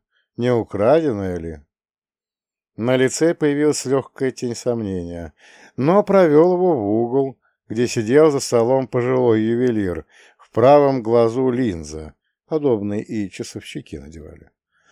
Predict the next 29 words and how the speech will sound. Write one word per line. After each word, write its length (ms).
"Ну, 360
с 40
чем 380
пожаловали?" 800
Матвей 520
достал 480
кусок 400
золота. 640
Эх, 340
надо 360
было 280
в 60
аптеке 580
взвесить. 640
Там 220
точнейшие 800
весы 320
есть, 600
упустил. 840
Ювелир 520
для 200
начала 420
взвесил, 640
потом 340
стал 280
определять 500
пробу 720
и 80
подлинность. 920